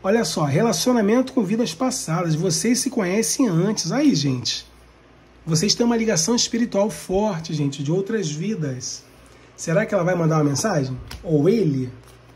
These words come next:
Pensa aí, gente. Mentaliza essa pessoa e vamos juntos descobrir. Bom, começamos bem. Vocês têm ligação de outras vidas. Isso é maravilhoso.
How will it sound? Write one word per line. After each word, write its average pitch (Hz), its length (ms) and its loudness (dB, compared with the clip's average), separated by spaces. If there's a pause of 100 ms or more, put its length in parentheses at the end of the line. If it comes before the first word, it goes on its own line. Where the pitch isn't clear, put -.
(320)
Pensa 226 460 2
aí, 180 260 -2
gente. 165 500 -2 (340)
Mentaliza 190 680 2
essa 226 180 -2
pessoa 170 680 -2 (760)
e 226 80 2
vamos 202 360 4
juntos 185 360 2
descobrir. 180 680 -2 (1500)
Bom, 175 240 2
começamos 185 580 2
bem. 165 200 4
Vocês 151 280 0
têm 226 120 2
ligação 208 400 0
de 240 80 0
outras 262 320 0
vidas. 151 340 -2
Isso 160 180 0
é 208 60 -4
maravilhoso. 190 680 0